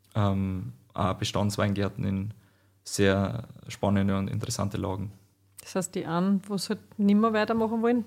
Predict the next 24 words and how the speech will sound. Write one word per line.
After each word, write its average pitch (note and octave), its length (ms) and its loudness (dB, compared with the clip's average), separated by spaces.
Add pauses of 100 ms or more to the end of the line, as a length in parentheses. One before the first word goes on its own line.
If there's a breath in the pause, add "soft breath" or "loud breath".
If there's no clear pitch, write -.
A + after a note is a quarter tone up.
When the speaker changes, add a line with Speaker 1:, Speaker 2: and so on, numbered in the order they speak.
(140)
Speaker 2:
jetzt - 180 -8
beim F#3+ 140 0
vorigen F#3 300 0
Podcast F#3 360 -4
haben G3 80 2
wir F#3+ 60 0
schon F#3 100 -6
geredet, F#3 220 -6
dass F#3+ 100 -4
die G3 100 -2
vielleicht E3+ 280 -4
noch F3+ 120 0
zu - 120 -4
jung G3 200 2
sind G#3 160 0
und F#3+ 140 -2
das G3 80 -2
noch F#3+ 120 2
nicht F#3 200 0 (680 loud breath)
so - 140 -2
gespüren, A#3 340 4
dass A#3 120 4
das - 160 -4
vielleicht - 500 0